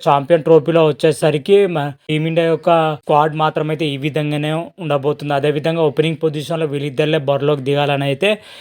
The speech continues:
మన టీమిండియా మాజీ క్రికెటర్ దినేష్ కార్తీక్ అయితే చెప్పడం జరిగింది. దినేష్ కార్తీక్ వచ్చేసరికి ఈసారి ఛాంపియన్ ట్రోఫీ వచ్చేసరికి వన్ డే ఫార్మాట్‌లో జరుగుతుంది కాబట్టి ముఖ్యంగా బ్యాటింగ్ పొజిషన్‌లో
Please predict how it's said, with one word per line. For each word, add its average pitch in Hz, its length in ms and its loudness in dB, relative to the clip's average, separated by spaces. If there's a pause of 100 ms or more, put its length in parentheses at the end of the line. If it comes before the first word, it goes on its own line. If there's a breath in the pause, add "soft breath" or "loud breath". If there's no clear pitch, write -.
(220 loud breath)
మన 143 180 -4
టీమిండియా 151 440 0
మాజీ 143 320 2
క్రికెటర్ 147 460 -2
దినేష్ 139 340 -2
కార్తీక్ 143 380 0
అయితే 139 200 0
చెప్పడం 143 400 0
జరిగింది. 131 460 2 (400 loud breath)
దినేష్ 156 360 -2
కార్తీక్ 160 400 2
వచ్చేసరికి 156 680 2
ఈసారి 151 340 0
ఛాంపియన్ 147 440 4
ట్రోఫీ 156 360 6
వచ్చేసరికి 156 580 0
వన్ 143 200 -2
డే 156 60 2
ఫార్మాట్‌లో 147 560 0 (480 loud breath)
జరుగుతుంది 143 560 -2
కాబట్టి 202 500 6 (420 loud breath)
ముఖ్యంగా 165 440 0
బ్యాటింగ్ 143 400 0
పొజిషన్‌లో 165 520 2